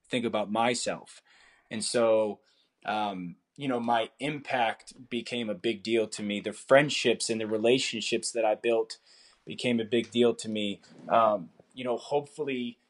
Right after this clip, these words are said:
helping younger guys coming in, finding their way,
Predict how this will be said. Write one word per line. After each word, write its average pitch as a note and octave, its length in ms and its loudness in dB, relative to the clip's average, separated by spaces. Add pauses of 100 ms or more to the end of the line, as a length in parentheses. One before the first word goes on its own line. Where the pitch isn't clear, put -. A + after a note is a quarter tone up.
helping D3+ 560 0
younger B2+ 560 -8
guys A#2 440 -2
coming B2+ 380 -12
in, B2+ 380 -8 (360)
finding B2 400 -4
their A#2+ 160 -2
way, A#2 360 0